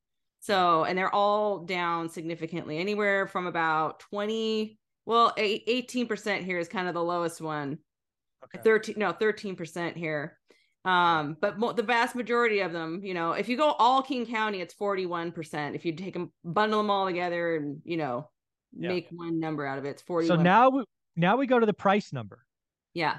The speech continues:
Speaker 2: And ev-, you know, again, I called the transaction crash, called big numbers. Nobody believed me. It's now here. But look at that price. Still up,
Speaker 1: Yeah.
Speaker 2: let's call it twelve percent year on year. And then what I think is most interesting, what I wanna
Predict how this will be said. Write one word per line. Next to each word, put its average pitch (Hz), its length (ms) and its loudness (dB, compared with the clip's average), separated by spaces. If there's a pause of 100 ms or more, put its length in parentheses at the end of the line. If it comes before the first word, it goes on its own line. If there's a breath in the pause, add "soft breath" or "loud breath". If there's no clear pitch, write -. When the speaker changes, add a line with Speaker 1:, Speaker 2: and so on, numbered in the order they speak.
Speaker 2:
And 165 140 2
ev-, 190 180 2
you 175 140 4
know, 147 140 4
again, 165 240 4
I 139 120 2
called 196 260 2
the 165 40 -6
transaction 185 580 2
crash, 180 280 0
called 175 260 -2
big 170 160 -2
numbers. 170 340 -2
Nobody 170 300 -2
believed 160 340 -4
me. 156 140 -4
It's - 140 -8
now 151 180 -2
here. 170 340 0 (420)
But 151 100 -4
look 185 120 -2
at 202 60 0
that 175 260 -2
price. 156 540 -6 (640)
Still 190 340 -4
up, 170 120 2
Speaker 1:
Yeah. 190 140 -6 (580)
Speaker 2:
let's 165 120 -16
call 147 180 -4
it 143 140 -8
twelve 151 320 -2
percent 147 360 -8
year 143 220 0
on 135 100 0
year. 143 240 0
And 156 140 2
then 196 120 6
what 214 120 6
I 185 80 6
think 262 240 0
is 202 160 2
most 180 260 4
interesting, 151 520 -4
what 143 120 0
I 147 120 4
wanna 151 260 -2